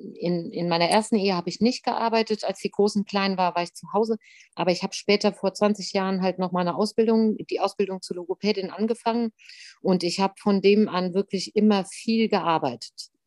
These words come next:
Ähm, und war viel unterwegs. Und wenn ich abends nach Hause kam, war ich einfach geschlaucht und dann hatte ich nicht mehr, nicht mehr wirklich die, die Kraft oder die Muße, mich um viel zu kümmern.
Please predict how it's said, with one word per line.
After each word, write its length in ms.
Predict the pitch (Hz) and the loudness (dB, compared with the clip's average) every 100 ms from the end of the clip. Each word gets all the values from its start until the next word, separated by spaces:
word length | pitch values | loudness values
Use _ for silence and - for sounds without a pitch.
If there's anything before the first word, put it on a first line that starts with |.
| _ _ _ _ - | _ _ _ _ -8
Ähm, 460 | 180 170 170 170 170 | -4 -2 -2 -4 -6
und 220 | - 180 | -6 0
war 120 | 185 180 | 2 2
viel 500 | - 233 240 226 - | 0 0 2 0 -2
unterwegs. 680 | 185 190 185 165 220 233 - | -4 0 2 2 0 -2 -6
Und 200 | 180 185 | -2 2
wenn 120 | 185 | 2
ich 160 | 170 | 0
abends 320 | 165 175 185 - | -4 -2 -2 -4
nach 120 | 160 | -2
Hause 240 | 170 196 | -2 -2
kam, 280 | 202 196 196 | -4 -4 0
war 120 | 175 | 0
ich 160 | 175 - | -2 -6
einfach 320 | 170 180 - _ - - _ _ | -12 -12 -12 _ -20 -20 _ _
geschlaucht 680 | - 196 - 160 170 254 - | 0 0 2 4 6 4 2
und 180 | 214 196 | -2 2
dann 220 | 196 190 | 4 4
hatte 160 | 202 202 | 2 0
ich 240 | 202 - | -2 -6
nicht 540 | 110 139 208 208 220 220 | -10 -2 4 6 6 6
mehr, 320 | 214 202 - | 4 4 0
nicht 420 | - 127 190 220 | -6 -4 0 0
mehr 160 | 214 190 | 2 0
wirklich 360 | 220 - - - | -2 -6 -16 -6
die, 340 | 202 185 185 | -4 -2 -4
die 140 | 190 185 | -4 -6
Kraft 380 | - 208 220 | -4 -4 -4
oder 200 | 175 185 | -4 -2
die 120 | 185 190 | 0 2
Muße, 340 | 202 233 - | 4 4 2
mich 300 | 196 190 - | 0 0 -6
um 120 | 196 | -8
viel 280 | - 240 214 | -2 0 0
zu 120 | - | -4
kümmern. 360 | - 139 127 | -8 -6 -6